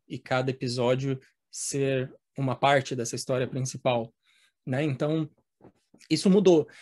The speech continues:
Eu vi gente criticando que, ah, achava que ia ser mais assim em formato de desenho, como o desenho original, né? Agora é muito computadorizado e tal. Eu acho isso uma evolução, acho que ficou muito bom. A, a questão, assim, ah,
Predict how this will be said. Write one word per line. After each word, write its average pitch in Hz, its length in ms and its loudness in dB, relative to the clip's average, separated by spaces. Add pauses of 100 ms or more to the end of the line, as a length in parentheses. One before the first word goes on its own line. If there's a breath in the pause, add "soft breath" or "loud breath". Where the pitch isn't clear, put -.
(120 loud breath)
Eu 135 80 -4
vi 156 100 0
gente 175 420 -2 (160)
criticando 185 580 4
que, 185 580 0 (640)
ah, 165 220 -4
achava 165 280 0
que - 140 -2
ia 165 60 0
ser 175 160 -2
mais 170 240 0
assim 170 280 -4
em 170 40 -2
formato 156 400 0
de 151 80 -4
desenho, 147 520 0
como 120 380 -6
o 135 100 -6
desenho 123 280 -4
original, 123 520 -2 (400)
né? 127 120 -4
Agora 113 260 0
é - 20 0
muito 123 280 -4
computadorizado 127 880 -2
e 110 40 -6
tal. 123 360 -2 (380 soft breath)
Eu 127 120 2
acho 135 220 0
isso 180 100 -4
uma 208 100 4
evolução, 147 540 0
acho 120 220 -12
que - 120 -16
ficou - 340 -8
muito 165 340 0
bom. 123 380 -2
A, 120 240 -6
a 113 40 -4
questão, 139 360 -4
assim, 131 520 -4 (400 soft breath)
ah, 120 400 -4